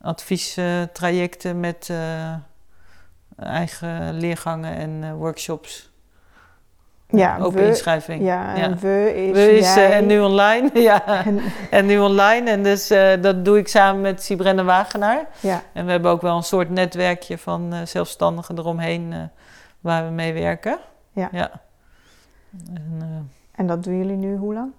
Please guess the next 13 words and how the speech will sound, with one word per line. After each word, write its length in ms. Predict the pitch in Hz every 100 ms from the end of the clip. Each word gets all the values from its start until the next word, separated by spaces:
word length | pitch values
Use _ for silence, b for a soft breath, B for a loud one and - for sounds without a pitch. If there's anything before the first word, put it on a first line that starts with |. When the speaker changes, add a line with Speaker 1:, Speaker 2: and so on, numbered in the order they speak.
| _ _ _ B B B B
Speaker 1:
Ja, 380 | - 208 175 175
vorig 240 | - 202 196
jaar 160 | 185
hebben 180 | 175 170
we 60 | -
tien 200 | 208 190
jaar 280 | 175 165 165
bestaan, 500 | 165 - 170 185 185
eh, 60 | 180
gevierd. 520 | - - 190 175 170 -
<laughs> 40 |
Ja. 140 | 226 - - 185 - - 165 - 226 214 202 190 -
Ja, 360 | 190 180 156